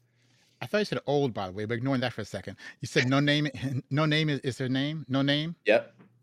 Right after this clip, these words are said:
Speaker 2: Yep.
Speaker 1: And
Speaker 2: No
Speaker 1: it's,
Speaker 2: Name.
Speaker 1: and, and the
Speaker 2: And
Speaker 1: title's
Speaker 2: Tele-,
Speaker 1: what again?
Speaker 2: Telephone.
Speaker 1: Telephone. Sounds cool, man.
Speaker 2: Yeah,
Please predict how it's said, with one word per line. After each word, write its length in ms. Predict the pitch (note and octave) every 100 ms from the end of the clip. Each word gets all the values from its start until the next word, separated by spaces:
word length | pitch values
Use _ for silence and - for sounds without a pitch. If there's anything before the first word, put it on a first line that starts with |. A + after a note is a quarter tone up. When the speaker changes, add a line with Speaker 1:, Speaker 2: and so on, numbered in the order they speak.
| -
Speaker 2:
Yep. 260 | G#2 F#2+ -
Speaker 1:
And 60 | G#2
Speaker 2:
No 40 |
Speaker 1:
it's, 80 | F#2+
Speaker 2:
Name. 240 | F2 E2+ G#2+
Speaker 1:
and, 80 | - _ _ _ _
and 60 | B2
the 40 |
Speaker 2:
And 80 | G2+
Speaker 1:
title's 220 | C#3+ C#3
Speaker 2:
Tele-, 60 | A#2
Speaker 1:
what 80 | B2+
again? 280 | C#3 F3 E3+
Speaker 2:
Telephone. 800 | - - G2+ - D#2 D2 C2+ D2 F#2+
Speaker 1:
Telephone. 360 | C#3+ C3 C3+
Sounds 200 | C3 C#3+
cool, 200 | - D3
man. 180 | G#2+ G2 - -
Speaker 2:
Yeah, 200 | D2+